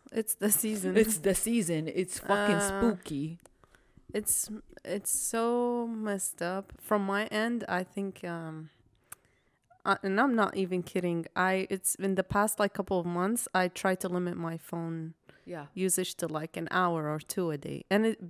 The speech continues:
Speaker 2: I've been feeling so, so good.
Speaker 1: Yeah.
Speaker 2: Um, and I have a lot of time to do other things in my day.
Speaker 1: Of course.
Speaker 2: But now, with everything that is happening, I almost feel guilty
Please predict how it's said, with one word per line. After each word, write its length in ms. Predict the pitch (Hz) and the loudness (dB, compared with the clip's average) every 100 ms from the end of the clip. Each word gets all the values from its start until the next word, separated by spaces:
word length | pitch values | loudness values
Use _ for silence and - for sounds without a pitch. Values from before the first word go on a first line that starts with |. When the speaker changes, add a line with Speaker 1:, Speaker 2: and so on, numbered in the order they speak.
| - | 0
Speaker 2:
I've 320 | 190 196 175 | 2 2 0
been 180 | 196 208 | 0 0
feeling 340 | - 190 190 | 0 0 0
so, 480 | 175 - - 185 180 | 2 2 6 6 6
so 340 | 170 - 175 165 | 2 2 2 0
good. 360 | 160 175 277 - - | -2 -2 -4 -6 -12
Speaker 1:
Yeah. 160 | 160 131 - _ _ 180 | -12 -14 -20 _ _ 2
Speaker 2:
Um, 460 | 175 170 156 - - | 2 2 -2 -4 0
and 100 | 180 | 4
I 160 | 175 175 - | 4 2 -2
have 240 | 175 180 | 2 4
a 40 | 175 | 4
lot 280 | 170 175 175 | 4 6 4
of 180 | 170 - | 0 -2
time 280 | 185 175 | 2 2
to 100 | 175 | 0
do 140 | 170 170 | -2 2
other 220 | 233 233 | 4 4
things 300 | - 156 151 | 4 -2 -2
in 60 | 151 | -4
my 180 | 156 | -6
day. 200 | 160 156 156 _ | -4 -6 -8 _
Speaker 1:
Of 180 | 170 - | -20 -16
course. 420 | - 160 - - - | -12 -12 -8 -10 -4
Speaker 2:
But 200 | 165 185 - | 2 2 4
now, 580 | 185 214 233 214 226 - _ _ _ _ _ _ _ _ | 4 6 6 4 0 -6 _ _ _ _ _ _ _ _
with 180 | 180 185 | 0 4
everything 440 | 175 190 196 190 175 | 4 2 0 0 2
that 120 | 170 | 0
is 120 | 170 | 0
happening, 720 | - 170 185 202 220 240 240 - | -2 -2 0 0 2 0 0 2
I 120 | 180 | 2
almost 540 | - 202 202 202 190 - | 4 4 6 4 0 0
feel 200 | 196 180 | 2 2
guilty 760 | 165 170 196 - 247 254 285 | 2 0 0 0 0 0 -2